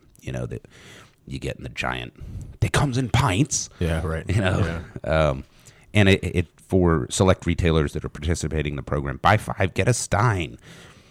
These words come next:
Speaker 1: So ten count box, hundred bucks. You can get two Steins.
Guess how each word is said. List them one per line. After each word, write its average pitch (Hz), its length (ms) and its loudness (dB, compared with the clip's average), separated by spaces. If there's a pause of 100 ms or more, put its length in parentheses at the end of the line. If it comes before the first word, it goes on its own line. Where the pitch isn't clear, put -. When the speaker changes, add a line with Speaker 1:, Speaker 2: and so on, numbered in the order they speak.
(260)
Speaker 1:
So 82 240 4
ten 113 220 4
count 101 200 4
box, 120 300 6
hundred 101 260 2
bucks. - 300 2 (200)
You 85 100 -2
can 85 80 -2
get 82 160 2
two 95 140 2
Steins. 92 440 0